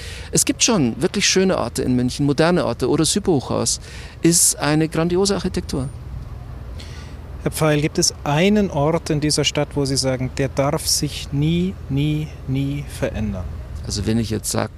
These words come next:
Speaker 1: die Maximilianstraße, dann glauben Sie, das ist Populismus. Nein, aber das meine ich schon so. Die Maximilianstraße mit dem Blick auf,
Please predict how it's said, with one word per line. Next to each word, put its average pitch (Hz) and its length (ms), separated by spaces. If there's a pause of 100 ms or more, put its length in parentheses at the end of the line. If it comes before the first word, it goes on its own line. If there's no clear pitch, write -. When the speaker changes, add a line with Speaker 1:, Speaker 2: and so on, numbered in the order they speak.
(260)
Speaker 1:
die 117 60
Maximilianstraße, 117 840
dann 110 260 (680)
glauben 113 220
Sie, 117 80
das 113 120
ist 123 140
Populismus. 117 560 (220)
Nein, 156 180
aber 160 100
das 214 200
meine 240 200
ich 262 80
schon 233 220
so. 147 220 (420)
Die 180 60
Maximilianstraße 196 1040
mit 190 240
dem 165 140
Blick 185 200
auf, - 200